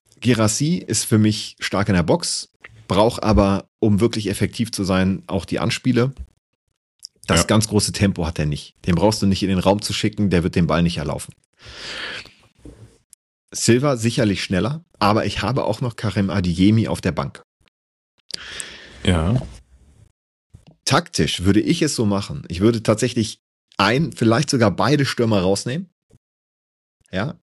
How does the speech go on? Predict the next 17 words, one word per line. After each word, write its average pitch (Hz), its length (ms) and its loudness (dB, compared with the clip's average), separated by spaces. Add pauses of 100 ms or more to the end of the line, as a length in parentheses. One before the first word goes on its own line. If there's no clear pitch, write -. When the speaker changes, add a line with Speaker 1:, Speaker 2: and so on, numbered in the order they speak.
Speaker 1:
einen 113 360 2
defensiven 123 480 0
Mittelfeldspieler 120 600 0
bringen, 110 440 0
um 135 440 2 (120)
dann 117 240 2
eben 120 260 2
die 107 240 4
Bellingham, 123 680 0
der 104 180 -2
hat 101 140 -2
die 101 40 -6
rote 98 220 -4
Karte 107 260 -4
bekommen, 117 320 -2
Position 104 760 -2
auszugleichen. 104 840 0